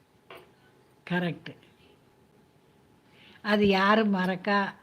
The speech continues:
அதை மனசுலே வன்மம் வச்சு எத்தனை கிரைம்ஸ் நடக்குது சொல்லுங்க. ராகவன், என்ன வியாபாரம் செய்றீங்க, என்ன தொழில் செய்றீங்க,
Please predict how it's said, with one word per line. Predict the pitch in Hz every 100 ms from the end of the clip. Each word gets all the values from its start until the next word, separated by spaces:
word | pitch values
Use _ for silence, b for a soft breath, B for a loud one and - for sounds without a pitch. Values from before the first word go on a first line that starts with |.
| -
அதை | 180 185
மனசுலே | 180 185 196 196 208 202 202 214
வன்மம் | 214 180 180 190 202
வச்சு | 185 175 170 208 214 220 B B B B -
எத்தனை | 202 196 196 226 226
கிரைம்ஸ் | - 208 202 220 214 -
நடக்குது | 185 175 175 180 156 156 - _ _
சொல்லுங்க. | - 190 175 156 151 - _ _ _ _ _ _ _ _ _ _ _ _ _ _ - - _ _ - _ _ _ _ _ _ _ _ B B B B B
ராகவன், | - 190 214 220 233 220 226
என்ன | 202 196 202 233
வியாபாரம் | 202 185 180 196 190 170
செய்றீங்க, | 185 185 180 180 180 196
என்ன | 185 175 185 202
தொழில் | 185 180 175 185 185 180
செய்றீங்க, | 175 175 175 165 160 170 185